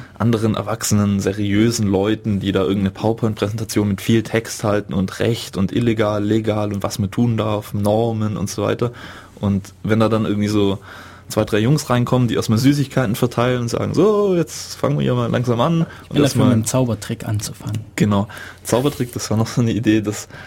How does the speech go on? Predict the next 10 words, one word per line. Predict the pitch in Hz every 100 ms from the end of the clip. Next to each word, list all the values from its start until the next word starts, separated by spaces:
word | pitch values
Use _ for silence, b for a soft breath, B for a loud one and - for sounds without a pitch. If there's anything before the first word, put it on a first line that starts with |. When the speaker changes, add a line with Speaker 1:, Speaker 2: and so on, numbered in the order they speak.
| B B B
Speaker 1:
einfach | 120 135 139
um | 143 139 - -
alles | - 151 151 - -
zu | -
machen, | 117 135 110
um | 107
aus | 110
dieser | 117 107 -
traditionellen | 110 110 110 104 101 95
Arbeit, | 104 107